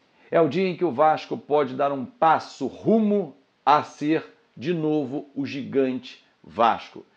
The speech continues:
que tem uma torcida apaixonada, uma torcida que merece ter um time à sua altura, um estádio à sua altura,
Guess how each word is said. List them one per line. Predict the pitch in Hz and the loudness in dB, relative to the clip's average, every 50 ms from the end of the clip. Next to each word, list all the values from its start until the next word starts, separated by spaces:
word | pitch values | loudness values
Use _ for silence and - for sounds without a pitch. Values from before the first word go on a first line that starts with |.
| _ _ _ - | _ _ _ -8
que | 123 117 | -8 -4
tem | - 175 190 | 0 0 0
uma | 202 190 175 - | 0 0 -2 -4
torcida | - 127 - - - 160 156 151 139 | -6 -8 -12 -10 -8 -6 -4 -4 -4
apaixonada, | - - - 143 143 139 - - 156 139 120 110 107 101 90 80 76 69 - - _ _ _ _ | -6 -4 -4 -6 -4 -6 -6 -6 -4 -4 -4 -4 -4 -4 -6 -8 -10 -14 -16 -20 _ _ _ _
uma | - 120 113 113 | -6 -4 -4 -2
torcida | - 143 117 - - - 165 147 147 | -2 -4 -6 -6 -6 -8 -6 -6 -6
que | 139 - - 170 | -8 -8 -8 -6
merece | 160 160 170 170 156 143 139 160 185 202 196 185 - - 170 139 | -4 -2 0 0 2 2 2 2 2 2 2 0 -4 -12 -14 -14
ter | - - 156 160 170 160 151 | -10 -4 0 0 0 0 0
um | 139 117 | -6 -8
time | 131 - - 143 151 156 151 147 - - | -10 -10 -12 -10 -8 -8 -8 -10 -10 -6
à | - 127 123 | -4 -4 -4
sua | - - - - 143 147 143 | -6 -10 -10 -6 -2 0 0
altura, | 131 120 - - - 131 127 117 95 82 85 - _ _ _ _ _ - | 0 -2 -4 -4 -4 -2 -2 -2 -2 -4 -8 -12 _ _ _ _ _ -10
um | - 143 165 | -6 -4 -4
estádio | 170 147 - - - - 175 180 190 196 180 175 190 175 - - - _ - | -4 -4 -6 -8 -2 0 2 4 4 2 2 0 -4 -4 -6 -10 -20 _ 0
à | - 165 170 143 | 2 2 2 2
sua | - - - - 175 180 175 170 | 0 -8 -8 -4 -2 0 2 2
altura, | 151 131 - - 151 151 143 131 107 92 82 - | 2 2 0 -4 -4 -2 0 0 0 -2 -6 -8